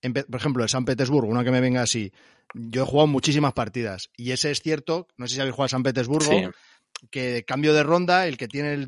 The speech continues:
Speaker 1: el token del inicio de la siguiente ronda, bueno, pues hay que tener en cuenta que haya espacios para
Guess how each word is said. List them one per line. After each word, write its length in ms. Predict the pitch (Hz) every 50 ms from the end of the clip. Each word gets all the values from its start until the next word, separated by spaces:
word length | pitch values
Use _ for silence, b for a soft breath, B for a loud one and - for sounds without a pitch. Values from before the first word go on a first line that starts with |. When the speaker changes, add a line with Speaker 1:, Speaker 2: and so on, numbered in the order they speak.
| 123 -
Speaker 1:
el 260 | - 143 135 123 -
token 340 | 170 165 143 160 156 156 151
del 220 | 147 143 143 139
inicio 260 | 143 151 143 - 160
de 60 | 147
la 40 | 143
siguiente 280 | 131 151 151 135 147 143
ronda, 260 | 151 165 165 170 180
bueno, 260 | 170 147 139 123 117
pues 280 | - 120 113 104 - -
hay 100 | 127 123
que 80 | 110 135
tener 160 | 127 135 135 131
en 40 | 123
cuenta 340 | 147 156 160 151 165 170 160
que 80 | 151
haya 120 | 139 139 131
espacios 500 | 120 - - 165 160 - - 160 170 156
para 520 | - - 139 127 127 123 123 123 123 117